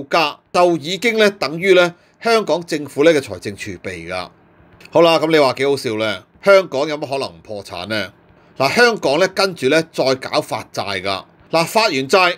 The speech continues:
咪破產得再犀利啲咯。嚇，發債唔代表唔使還㗎喎，係嘛？即係話呢，而家香港呢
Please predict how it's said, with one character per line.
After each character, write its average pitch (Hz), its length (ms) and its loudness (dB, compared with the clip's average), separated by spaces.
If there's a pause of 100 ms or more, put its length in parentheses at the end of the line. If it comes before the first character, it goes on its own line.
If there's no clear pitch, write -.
(120)
咪 147 160 -6
破 160 260 -6
產 147 160 -12
得 180 80 -8
再 135 200 -2
犀 143 140 0
利 113 160 2
啲 151 160 4
咯。 214 360 6 (220)
嚇， 135 120 -10
發 160 240 -8
債 147 340 -4
唔 107 100 -18
代 117 140 -2
表 156 140 -2
唔 123 80 -6
使 110 100 -6
還 98 340 -2
㗎 - 20 -10
喎， 110 480 2 (320)
係 120 120 0
嘛？ 131 280 2 (440)
即 196 100 4
係 165 120 8
話 135 120 4
呢， 165 80 4
而 143 100 2
家 160 140 0
香 160 360 -2
港 113 260 -8
呢 143 240 -2